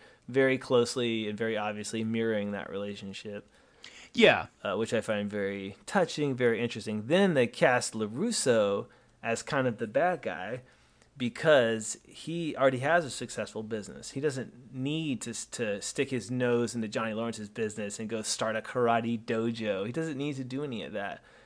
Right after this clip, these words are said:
Speaker 1: And he goes out of his way, and he is the bad guy. And he, he, he, Miyagi-Do is not real karate. It's not American-style karate.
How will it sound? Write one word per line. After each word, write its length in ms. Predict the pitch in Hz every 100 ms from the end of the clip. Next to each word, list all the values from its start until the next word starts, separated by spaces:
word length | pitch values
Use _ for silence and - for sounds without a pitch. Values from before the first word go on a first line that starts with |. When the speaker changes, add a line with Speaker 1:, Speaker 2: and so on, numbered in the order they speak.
| _
Speaker 1:
And 100 | 113
he 40 |
goes 240 | 104 104 107
out 180 | 117 175
of 80 |
his 180 | 180 160
way, 540 | 139 127 123 117 113 117 _ _ _ _ _ _
and 360 | 117 113 110 101
he 500 | - 143 143 139 139
is 220 | 123 107
the 100 | 113
bad 280 | 120 110 -
guy. 280 | - - - _ _ _
And 120 | 104
he, 180 | 107 113
he, 280 | - 120 123
he, 440 | 113 127 117 117 -
Miyagi-Do 880 | 131 127 135 135 147 160 160 151 147
is 180 | 120 113
not 240 | 139 151
real 180 | 123 110
karate. 440 | 101 113 87 95 92
It's 120 | -
not 120 | 139
American-style 720 | 139 117 107 104 - 101 95
karate. 520 | - 107 95 98 110